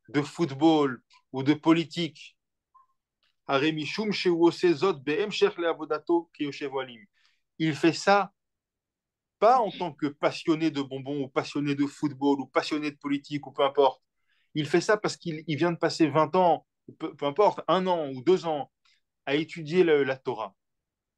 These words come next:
Et que la seule manière de pouvoir toucher ce juif avec la Torah,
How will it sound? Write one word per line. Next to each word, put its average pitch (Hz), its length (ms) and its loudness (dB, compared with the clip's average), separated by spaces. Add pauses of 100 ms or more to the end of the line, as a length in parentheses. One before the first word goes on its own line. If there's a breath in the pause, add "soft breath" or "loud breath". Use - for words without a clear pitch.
(260)
Et 139 100 -6
que 175 100 0
la 151 140 4
seule 233 320 6
manière 190 600 -4
de 131 80 -12
pouvoir 147 460 -4
toucher 180 580 -2 (280)
ce - 220 -4
juif 147 460 -6
avec 143 280 -4
la 135 120 -6
Torah, 190 420 -4